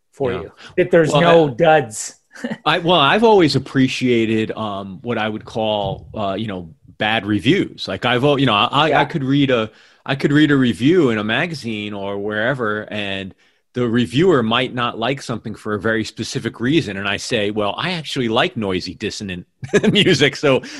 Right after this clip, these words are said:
Speaker 2: maybe,
Speaker 1: Yeah.
Speaker 2: you know, maybe I would like, or I like, you know, uh, you know, whatever
Speaker 1: Yeah.
Speaker 2: it is."
Speaker 1: But, but, but like,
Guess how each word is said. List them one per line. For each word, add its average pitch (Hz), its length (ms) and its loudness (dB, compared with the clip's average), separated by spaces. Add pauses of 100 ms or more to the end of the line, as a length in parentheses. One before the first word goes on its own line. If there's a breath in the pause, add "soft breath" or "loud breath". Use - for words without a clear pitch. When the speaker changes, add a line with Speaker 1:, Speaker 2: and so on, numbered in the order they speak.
Speaker 2:
maybe, 147 120 4
Speaker 1:
Yeah. 165 200 6
Speaker 2:
you 143 60 -2
know, 123 120 0
maybe 139 260 2
I 131 120 2
would 170 140 2
like, 110 160 2
or 113 120 2
I 117 80 2
like, 139 380 -2
you 139 80 -2
know, 98 280 -2
uh, 92 380 -4 (120)
you 101 100 -14
know, 90 260 -14 (100)
whatever 156 300 4
Speaker 1:
Yeah. 151 160 4
Speaker 2:
it 147 80 -2
is." 113 380 -6 (600)
Speaker 1:
But, 349 160 4
but, 330 140 2
but 285 140 6
like, 262 180 4